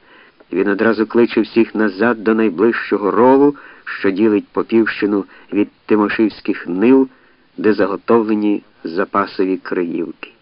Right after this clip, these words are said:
Їх небагато, може, з тридцять, де решта, не знати. Найпомітніше, що нема булави,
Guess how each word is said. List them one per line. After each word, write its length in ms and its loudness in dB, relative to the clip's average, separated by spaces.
Їх 260 0
небагато, 580 -2
може, 240 2
з 180 -18
тридцять, 680 -4
де 240 -2
решта, 440 -2
не 260 -2
знати. 560 -12
Найпомітніше, 1160 0
що 260 -2
нема 320 0
булави, 640 2